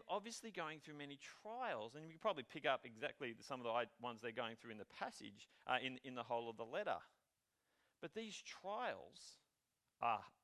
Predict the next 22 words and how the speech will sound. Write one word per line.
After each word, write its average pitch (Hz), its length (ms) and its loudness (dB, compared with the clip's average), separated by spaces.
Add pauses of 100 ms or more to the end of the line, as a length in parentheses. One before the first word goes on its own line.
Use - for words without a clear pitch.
(320)
hard, 127 480 8 (400)
they're 113 140 6
painful, 147 760 0 (2250)
and 120 160 -2
they're 127 160 2
to, 123 460 -6 (1300)
and 127 180 -6
the, 135 160 -2
and, 127 220 -2
and 139 120 0
they're 147 140 2
to 139 140 -2
actually 170 240 -2
think 175 220 -16
about 120 180 -8
them 131 140 -18 (100)
very 139 260 -6
differently. - 540 -16 (1900)
And 196 100 0
we 214 100 4
can 208 120 0
see 185 480 -2